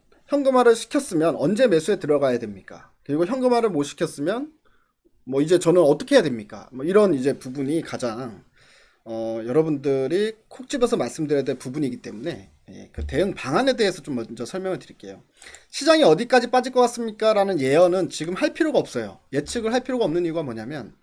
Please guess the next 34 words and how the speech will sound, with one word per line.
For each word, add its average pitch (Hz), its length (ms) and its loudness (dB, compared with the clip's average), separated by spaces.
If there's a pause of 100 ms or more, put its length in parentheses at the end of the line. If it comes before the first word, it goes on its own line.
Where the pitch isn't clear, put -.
(680)
시장이 285 340 4
어디까지 247 380 4
빠질 254 240 0
것 254 80 -4
같습니다.라고 214 720 0
이야기하거나 147 520 0
아니면 147 180 -4
"내일 202 180 0
반등이 180 300 -6
나올 160 180 -2
것 - 120 -10
같습니다."라고 165 800 -2
이야기를 160 360 -2
한다고 202 260 -6
하더라도 208 440 -2
시장이 254 540 -2
그렇게 240 380 0
제가 185 220 -2
말한 160 240 -2
대로 180 160 -4
똑같이 277 340 -2
움직여주지 170 520 -4
않으면 180 320 -4
그 - 80 -10
다음엔 165 260 0
어떡할 247 340 -2
건데? 113 380 -6 (140)
라는 151 280 0
문제에 147 340 0 (180)
또다시 247 300 0
휩싸일 220 320 -2
수밖에 180 300 -6
없기 135 240 -8
때문에 113 520 -8